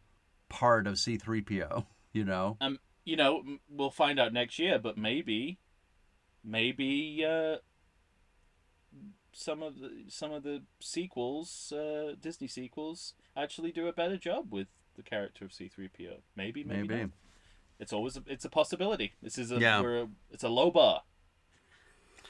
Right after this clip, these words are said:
Speaker 1: I like this moment, though, where Dooku stops the, stops the
Speaker 2: Yes.
Speaker 1: fight and
Speaker 2: <laughs> I've
Speaker 1: says,
Speaker 2: got here that
Speaker 1: asks them
Speaker 2: Lee
Speaker 1: to surrender.
Speaker 2: Lee's voice and words totally carry the scene.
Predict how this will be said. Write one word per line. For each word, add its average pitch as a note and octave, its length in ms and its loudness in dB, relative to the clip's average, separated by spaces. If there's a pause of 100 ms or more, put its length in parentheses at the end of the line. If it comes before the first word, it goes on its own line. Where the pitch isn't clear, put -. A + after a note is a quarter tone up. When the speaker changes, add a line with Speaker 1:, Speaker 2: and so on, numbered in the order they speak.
(320)
Speaker 1:
I B2+ 140 10
like G3 260 12
this D3 180 8
moment, D3 380 8
though, B2 180 10
where A2+ 160 6
Dooku B2+ 500 2
stops - 460 6
the, F#2 440 4 (280)
stops G#2+ 380 4
the A2+ 80 -2
Speaker 2:
Yes. - 80 -10
Speaker 1:
fight A#2 320 8
and F#2+ 240 -4 (440)
Speaker 2:
<laughs> - 360 -10
I've F#3+ 80 6
Speaker 1:
says, E3 300 8
Speaker 2:
got E3+ 200 10
here D#3 160 8
that B2+ 160 8
Speaker 1:
asks A#2 140 0
them C3 140 6
Speaker 2:
Lee E3 140 8
Speaker 1:
to F3 60 6
surrender. A#2 560 6 (560)
Speaker 2:
Lee's D#3+ 380 4
voice C#3 420 4
and B2+ 140 -4
words A#2 420 2
totally A2+ 400 0
carry G2+ 420 0
the G2+ 120 -6
scene. A#2+ 480 -4